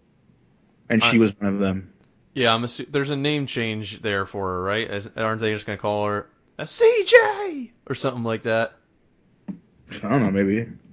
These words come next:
Speaker 1: <laughs> Or she'll just be Lana. Lana the cowgirl. She likes to do it doggy style.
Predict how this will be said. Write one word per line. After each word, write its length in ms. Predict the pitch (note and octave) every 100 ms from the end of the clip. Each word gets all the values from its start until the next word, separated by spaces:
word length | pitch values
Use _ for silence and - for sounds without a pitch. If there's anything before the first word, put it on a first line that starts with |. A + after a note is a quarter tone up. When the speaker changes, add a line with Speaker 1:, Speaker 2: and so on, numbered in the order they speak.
| -
Speaker 1:
<laughs> 0 | - - - - _ _ _
Or 60 | G#2+
she'll 140 | A2
just 120 | A2 -
be 80 |
Lana. 500 | A#2 G#2+ G2 G#2 G#2+ - - - - _ _ _ _ _ _ _
Lana 240 | G2+ G2 G2+
the 80 | G2+
cowgirl. 560 | G#2 F#2+ F#2 F2+ F#2 F#2 - _ - - - _ - _ _ _ _ _
She 160 | - F#2+
likes 220 | F#2+ -
to 60 |
do 180 | F#2 F#2+
it 100 | F#2+ - - - - -
doggy 300 | - E2+ F#2+
style. 480 | F#2+ - F2+ F#2 G2